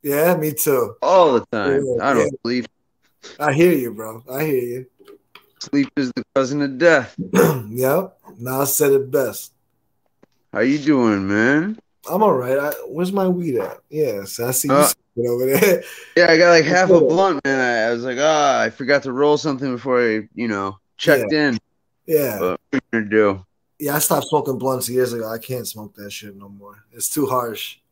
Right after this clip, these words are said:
Speaker 2: I did too, but my roommate, like, maybe a year ago, you know, he started getting me back on 'em. So
Speaker 1: Yeah.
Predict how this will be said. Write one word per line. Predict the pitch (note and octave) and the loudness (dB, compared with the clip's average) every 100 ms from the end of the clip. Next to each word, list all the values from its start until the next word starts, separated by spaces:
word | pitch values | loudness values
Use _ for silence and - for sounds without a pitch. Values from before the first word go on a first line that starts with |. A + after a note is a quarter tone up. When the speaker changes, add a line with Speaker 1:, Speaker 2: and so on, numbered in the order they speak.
| _ _ _ - | _ _ _ 0
Speaker 2:
I | E3 | 2
did | F#3+ F#3+ C3+ | 4 2 2
too, | A3+ A#3 F#3 | 2 2 2
but | A2+ C3 - - | 2 2 2 0
my | C3+ C3+ | 0 2
roommate, | A#2+ D#3 G3 G3 G#3 G3+ - - | 4 4 4 4 2 0 -4 -2
like, | A2+ A#2 - _ _ | -2 -2 -8 _ _
maybe | - A#2+ C#3+ C3+ C#3 | -6 -2 0 2 2
a | B2+ | 2
year | A2+ D3+ F3 | 4 4 4
ago, | F3+ F#3+ F#3 G3 F#3+ | 4 6 8 6 4
you | A2+ | 2
know, | D3 C#3+ | 2 2
he | C3+ A#2 | 2 0
started | - D#3 D3 C3 | 2 2 2 2
getting | D#3+ C#3 | 0 0
me | D3 C3+ | -2 0
back | A2+ D#3 D3+ | 4 4 4
on | E3 E3+ E3 | 2 2 2
'em. | C3+ A2 G2+ | 0 -4 -8
So | - A#2+ A#2+ A#2 D3 | -6 -2 0 0 -2
Speaker 1:
Yeah. | C#3 | -4